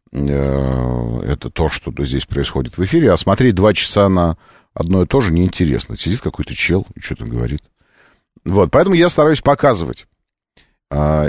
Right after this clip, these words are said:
и это, особенно это наглядно,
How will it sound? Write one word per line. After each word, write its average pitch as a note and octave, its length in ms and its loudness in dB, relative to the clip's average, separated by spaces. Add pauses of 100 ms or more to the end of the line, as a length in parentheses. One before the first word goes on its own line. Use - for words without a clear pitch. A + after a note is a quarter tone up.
(140)
и G#2+ 320 6
это, G2+ 800 4
особенно D3 400 2
это A2 320 2
наглядно, F#2+ 760 2